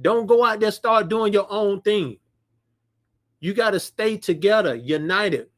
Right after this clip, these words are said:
Amen. We was talking about this morning about dwelling together. Amen. U-, united together, being together as one. When God see there's unity, he command the blessing right then and there forevermore.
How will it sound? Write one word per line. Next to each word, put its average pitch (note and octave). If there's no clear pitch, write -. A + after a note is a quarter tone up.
Amen. E3
We F3+
was E3+
talking F#3+
about F#3+
this F#3+
morning G3+
about D#3+
dwelling F3+
together. F3+
Amen. D#3+
U-, D#3+
united E3+
together, F3
being F3+
together F#3
as F#3
one. E3+
When C#3
God F3
see F#3+
there's F3+
unity, F#3
he G3
command F#3+
the F3
blessing F3
right F3
then F3+
and E3+
there F#3
forevermore. F#3